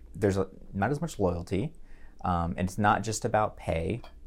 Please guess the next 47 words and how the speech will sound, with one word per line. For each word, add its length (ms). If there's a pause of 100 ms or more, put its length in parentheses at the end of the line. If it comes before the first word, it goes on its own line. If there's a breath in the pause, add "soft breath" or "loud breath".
(340)
Um, 360
they 100
wanna 180
feel 200
valued 720
and 120
like 180
they're 120
a 60
part 240
of 120
the 60
organization 720
and 140
that 100
they 80
have 180
a 60
voice 400
and 100
that 160
matters. 540
And 220 (560 loud breath)
you 80
know, 80
know 260
that 200
the, 400 (240)
the 540 (240)
company 380
that 140
they're 100
working 320
for 340
is 140
doing 580
something 400
good 260
for 140
the 140
community. 540
It's 200
not 180
just 260
enough 300
to 80
say, 400